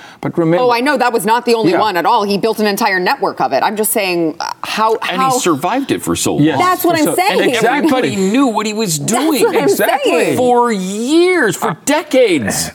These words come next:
Speaker 1: Our number
Speaker 2: How
Speaker 1: one
Speaker 2: does that
Speaker 1: problem in this
Speaker 2: happen?
Speaker 1: fight is prosecutors. I'm telling you, we've got the most corrupt district attorneys and prosecutors in this country because, heck, eighty percent of them are bought and paid for by yours truly, George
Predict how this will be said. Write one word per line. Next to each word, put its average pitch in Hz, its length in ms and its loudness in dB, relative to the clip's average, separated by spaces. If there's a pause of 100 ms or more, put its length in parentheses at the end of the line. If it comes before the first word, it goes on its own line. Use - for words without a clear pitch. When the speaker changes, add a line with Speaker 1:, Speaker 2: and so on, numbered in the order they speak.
(160)
Speaker 1:
Our 185 140 -2
number 214 280 2
Speaker 2:
How 247 60 0
Speaker 1:
one 247 120 2
Speaker 2:
does 247 100 2
that 208 60 2
Speaker 1:
problem 202 320 2
in 220 140 2
this 208 120 0
Speaker 2:
happen? 214 140 0
Speaker 1:
fight 202 220 -2
is 165 120 -2
prosecutors. 196 760 0
I'm 151 140 -2
telling 233 300 0
you, 160 80 0
we've 208 240 2
got 208 160 -2
the 175 80 0
most 170 360 0
corrupt 151 580 -2
district 190 400 -2
attorneys 180 460 -2
and 135 120 -4
prosecutors 180 840 -2
in 180 180 0
this 196 180 0
country 151 380 -2
because, 143 300 -2 (460)
heck, 208 280 -4 (260)
eighty 220 200 2
percent 233 340 2
of 214 80 0
them 208 160 2
are 180 100 2
bought 170 360 -2
and 175 120 -4
paid 196 240 0
for 143 380 0 (460)
by 147 140 0
yours 170 260 0
truly, 208 360 0
George 147 300 0